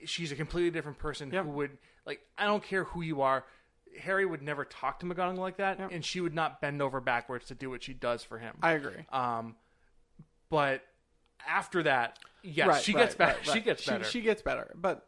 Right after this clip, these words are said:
Speaker 2: um, a lot of the characters that we're already familiar with have a lot of things that they do where I go, "That's a mischaracterization of that person. They would never do something like that."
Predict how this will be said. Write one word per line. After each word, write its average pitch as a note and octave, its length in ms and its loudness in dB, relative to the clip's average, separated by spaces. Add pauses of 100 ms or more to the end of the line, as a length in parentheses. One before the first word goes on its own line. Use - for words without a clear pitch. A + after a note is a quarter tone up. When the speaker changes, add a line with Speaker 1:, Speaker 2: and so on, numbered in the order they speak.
Speaker 2:
um, D3+ 420 -2 (340)
a F#3+ 60 0
lot G#3+ 300 6
of A3 80 -2
the G#3+ 40 -2
characters F3 420 -2
that D3 120 0
we're D3 140 2
already C#3+ 260 0
familiar C#3+ 480 -6
with D3 260 -8 (220)
have D3 240 -4
a D3 60 0
lot D#3 560 2
of D3 180 -2 (160)
things D#3 240 -2
that D3 160 -2
they D3 80 0
do C#3+ 220 -4
where C#3+ 160 0
I C#3+ 100 4
go, C#3 320 -2
"That's D3+ 160 -4
a F#3 60 2
mischaracterization D3 1080 -2
of D3 140 -12
that D#3 180 -6
person. C#3 360 -8
They D#3 100 2
would D#3+ 220 0
never D3+ 340 -2
do C#3+ 260 -6
something C#3 320 -8
like C#3 200 -10
that." - 200 -8